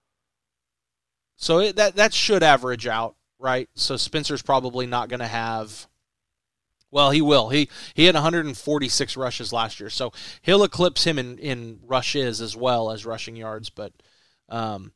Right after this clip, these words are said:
he won't get him in touchdowns. I'll say that. Uh, Spencer's setting with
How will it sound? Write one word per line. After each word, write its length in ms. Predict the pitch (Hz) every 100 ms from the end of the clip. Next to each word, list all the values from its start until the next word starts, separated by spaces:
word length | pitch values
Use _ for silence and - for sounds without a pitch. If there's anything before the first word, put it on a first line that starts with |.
| _ -
he 200 | 131 139
won't 200 | 165 151
get 140 | 156
him 60 | 151
in 80 |
touchdowns. 720 | 135 160 - 123 110 107 - - -
I'll 140 | 127
say 180 | - 127
that. 340 | 123 123 - _ _ _ -
Uh, 160 | 123
Spencer's 520 | 117 - 151 143 143 -
setting 460 | - 135 123 123
with 580 | 120 120 120 113 -